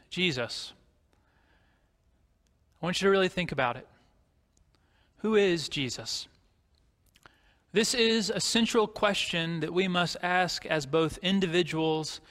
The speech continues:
and as a community, because the more deeply that we understand who Jesus is, the more deeply that we begin to understand who Jesus is calling us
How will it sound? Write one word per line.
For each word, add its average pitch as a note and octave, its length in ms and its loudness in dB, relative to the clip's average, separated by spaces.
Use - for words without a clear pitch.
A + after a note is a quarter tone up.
and D3 100 -4
as D#3+ 240 2
a D3+ 60 -4
community, D#3 720 -4
because F#3+ 320 2
the F3+ 80 -2
more G#3 240 2
deeply A3 480 0
that F#3 140 2
we F#3+ 120 0
understand E3+ 680 -2
who G3+ 260 -2
Jesus E3 500 -4
is, F3 420 0
the D#3+ 80 -8
more E3+ 240 -2
deeply F3 460 -2
that D#3+ 140 -4
we D#3+ 120 -4
begin D#3+ 380 -2
to D#3+ 100 -6
understand D3+ 640 -2
who D#3+ 120 -8
Jesus D#3 540 -6
is E3 120 -6
calling D3+ 440 0
us - 400 -4